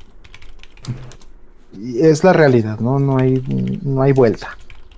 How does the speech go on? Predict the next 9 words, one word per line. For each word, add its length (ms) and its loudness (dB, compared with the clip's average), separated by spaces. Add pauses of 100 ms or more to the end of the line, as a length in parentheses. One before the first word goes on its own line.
(340)
Es, 440 -8
es 260 -2
un 80 -2
juego 300 4
bonito 440 2
para 200 0
tener, 360 0 (100)
para 180 -2
coleccionar, 580 -2